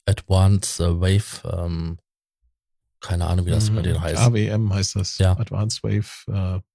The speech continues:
Speaker 2: äh, äh, ja.
Speaker 1: Genau.
Speaker 2: Memory.
Speaker 1: Und, ähm,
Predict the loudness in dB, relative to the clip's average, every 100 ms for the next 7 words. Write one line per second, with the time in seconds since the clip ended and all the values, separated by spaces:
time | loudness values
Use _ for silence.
0 | _ -10 -6 -4 -4 -6 -8 -8 -8 -10
1 | -14 _ _ _ 4 4 4 0 -8 _
2 | -20 _ -20 -20 _ 2 4 4 4 4
3 | 4 0